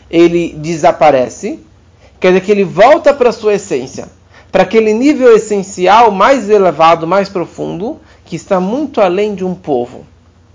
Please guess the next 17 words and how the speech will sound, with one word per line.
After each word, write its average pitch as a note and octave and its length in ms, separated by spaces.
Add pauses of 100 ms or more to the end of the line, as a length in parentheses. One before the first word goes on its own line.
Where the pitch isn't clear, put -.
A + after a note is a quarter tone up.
que - 100
está F3+ 180
muito B3+ 340
além G#3+ 380
de F3 140
reinar F3+ 920 (160)
sobre F3 440
alguém. C3+ 500 (1400)
É D#3 160
ele C#4+ 420 (140)
sem F3 340
o C#3+ 60
povo. - 420 (1600)
E B2 40
a B2 40
pergunta D#3 420
é: D#3+ 420